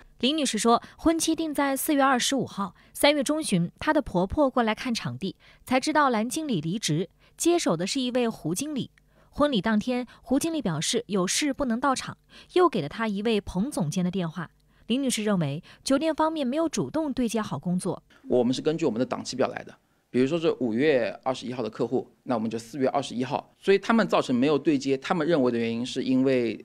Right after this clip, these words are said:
Speaker 2: 呃，没有到我们的一个对接时间。
Speaker 1: 胡经理表示，酒店一般提前一个月才会跟客户联系。婚礼当天，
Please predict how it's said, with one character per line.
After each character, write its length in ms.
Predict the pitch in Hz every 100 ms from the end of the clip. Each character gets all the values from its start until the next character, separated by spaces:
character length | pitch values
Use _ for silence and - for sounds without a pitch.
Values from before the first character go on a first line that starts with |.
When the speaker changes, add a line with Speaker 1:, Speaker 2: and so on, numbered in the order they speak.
| _
Speaker 2:
呃， 200 | 123 113
没 140 | 113
有 140 | 131 139
到 160 | 165
我 120 | 143 113
们 160 | 107
的 80 | 107
一 80 | 107
个 120 | 123
对 120 | 123
接 140 | 123 127
时 160 | -
间。 280 | 104 113 110 -
Speaker 1:
胡 180 | - 269
经 140 | 294
理 100 | 320
表 160 | 240 175
示， 260 | 160 220 - _
酒 160 | - 254
店 160 | 320
一 80 | 302
般 220 | 285 285
提 180 | 294 254
前 220 | 247 254
一 100 | 196
个 100 | 220
月 200 | 294 302 -
才 180 | - 220
会 140 | -
跟 220 | 220 220
客 180 | 233 247
户 140 | 240 196
联 200 | 151 151
系。 220 | - - _ _ _ _
婚 180 | - 349
礼 100 | 311
当 180 | 208 254
天， 280 | 226 277